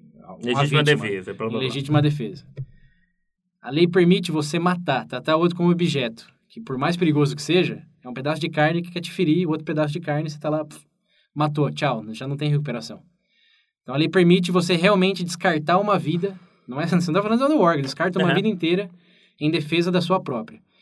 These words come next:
Speaker 1: Então, por, qual, qual é a lógica aí? Você pode colocar moral, pode colocar governamental, qualquer uma, por detrás de não permitir que com o consentimento da outra pessoa, você permita salvar a vida de um terceiro ou a sua própria em troca de algo que ele quer,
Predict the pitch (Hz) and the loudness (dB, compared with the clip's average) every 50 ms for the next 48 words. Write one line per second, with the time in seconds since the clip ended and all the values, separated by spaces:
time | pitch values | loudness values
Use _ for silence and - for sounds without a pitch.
0 | _ _ - 156 147 151 147 208 208 - - - - - 214 240 247 226 - - | _ _ -10 -10 -10 -6 -2 -4 -4 -4 -6 -14 -2 0 2 4 4 2 2 0
1 | 214 220 226 208 165 151 151 165 190 180 156 147 143 - 123 135 160 170 147 143 | 0 2 4 6 6 6 6 6 4 2 2 -2 -2 -2 -2 0 0 0 0 -2
2 | - - 147 143 - - 190 185 214 185 175 180 170 160 156 139 127 120 131 143 | -4 -10 -12 -10 -6 -6 -4 -2 -2 -2 0 0 -2 0 0 -2 -2 0 2 4
3 | 156 165 175 175 170 147 143 156 147 147 - 143 139 139 139 143 139 139 135 131 | 4 4 4 2 0 0 -2 -6 -6 -6 -6 -6 -6 -4 -4 -4 -4 -4 -4 -4
4 | 139 135 139 135 131 131 127 117 151 160 175 170 175 170 190 208 196 175 143 117 | -4 -4 -4 -4 -4 -6 -6 -2 -2 -2 0 -2 -4 -2 0 0 0 2 0 0
5 | - - - - - - _ _ _ - 180 180 175 175 175 - 165 170 180 196 | -4 -6 -12 -20 -20 -20 _ _ _ 2 2 2 2 2 -2 0 2 2 2 2
6 | 180 180 175 175 - 180 180 208 196 190 180 170 - 185 190 214 220 220 - _ | 2 2 4 4 4 4 2 0 0 0 0 -2 -2 -6 -4 -4 -6 -8 -10 _
7 | _ _ _ _ _ _ - 180 175 175 - - 202 226 240 226 208 180 156 - | _ _ _ _ _ _ -4 -4 -4 -4 -2 0 2 2 2 2 0 -2 -2 0
8 | 180 180 175 - - 226 226 - - 196 180 185 220 - - - 247 196 190 190 | 0 0 2 2 2 2 2 2 2 2 2 2 2 0 -2 -4 -2 2 4 4
9 | 196 185 185 185 175 170 165 - - 165 175 190 226 233 233 - - _ _ _ | 4 4 2 0 0 0 -2 0 0 2 2 2 2 0 -4 -8 -18 _ _ _
10 | _ _ _ _ _ - 151 143 165 180 175 185 175 170 170 180 190 185 196 180 | _ _ _ _ _ -10 -8 -2 -2 -2 2 4 2 4 4 4 2 2 -2 -2
11 | - 180 165 151 170 175 165 147 175 175 170 170 165 147 160 156 147 - - 165 | 0 0 2 4 4 4 4 4 0 0 0 -2 -2 0 0 -2 -2 -2 0 0
12 | 175 170 165 160 147 151 - 160 156 151 - 143 151 165 151 170 185 190 - - | 0 2 0 0 -2 -2 -2 -2 -4 -4 -2 -2 -2 -2 -2 -4 -6 -6 -8 -16
13 | - _ _ _ _ _ _ _ - 165 156 151 151 165 170 175 180 165 143 165 | -20 _ _ _ _ _ _ _ -6 -4 -4 0 2 2 2 2 2 2 2 4
14 | 165 180 175 175 170 - 175 170 170 165 - 127 110 - | 4 4 4 4 2 2 2 2 0 0 -2 -6 -6 -6